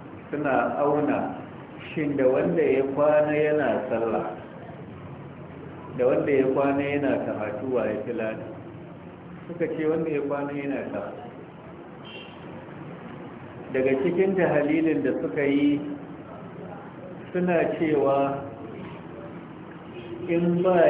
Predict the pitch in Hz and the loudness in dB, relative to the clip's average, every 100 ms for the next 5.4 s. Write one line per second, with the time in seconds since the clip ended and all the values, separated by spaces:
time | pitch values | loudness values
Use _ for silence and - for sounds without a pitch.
0 | - 165 165 170 143 151 180 - - - | 6 4 4 4 4 4 4 2 -2 -6
1 | - - - 123 120 120 143 143 143 127 | -12 -12 -2 2 4 4 2 2 -2 0
2 | 127 131 135 127 117 120 120 117 117 117 | 0 0 0 2 4 4 4 2 0 0
3 | 110 113 107 101 95 95 95 98 98 - | 0 0 -2 -2 -4 -4 -4 -4 -8 -10
4 | - - - - - - 180 - - - | -12 -14 -14 -12 -12 -10 -10 -10 -12 -12
5 | - 120 120 | -6 0 2